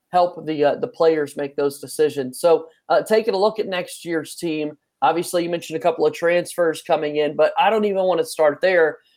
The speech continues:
We started the conversation talking about the N B A draft that took place, decisions that needed to be made, and for Duke basketball, Jeremy Roach going into year three is where you gotta start the conversation.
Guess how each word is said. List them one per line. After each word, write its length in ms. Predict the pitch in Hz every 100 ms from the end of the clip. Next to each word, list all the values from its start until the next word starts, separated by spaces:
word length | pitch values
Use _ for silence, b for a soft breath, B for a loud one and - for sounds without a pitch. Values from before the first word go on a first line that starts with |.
| b
We 140 | 175 226
started 360 | - 220 185
the 40 | 170
conversation 840 | 190 175 151 160 170 160 165 156
talking 400 | 147 165 156 151
about 240 | 156 147 151
the 120 | 165
N 120 | 160
B 140 | 143
A 100 | 139
draft 380 | 131 175 185 196 170
that 160 | -
took 220 | 190 -
place, 440 | 180 180 165 156 - b b _
decisions 640 | 156 - 208 208 190 175
that 200 | 156 165
needed 260 | 180 180 160
to 60 | 160
be 100 | 160
made, 340 | 160 160 151
and 160 | - 160
for 120 | - 139
Duke 240 | 196 -
basketball, 880 | 196 190 196 - 190 175 165 156 - _ _ -
Jeremy 380 | 131 202 220 185
Roach 460 | 165 180 160 - -
going 260 | 170 165
into 200 | 165 151
year 260 | 156 151 147
three 200 | 147 151
is 140 | 139 -
where 100 | 147
you 60 |
gotta 160 | 139 131
start 240 | - 139
the 60 | -
conversation. 720 | 143 127 131 - 135 131 -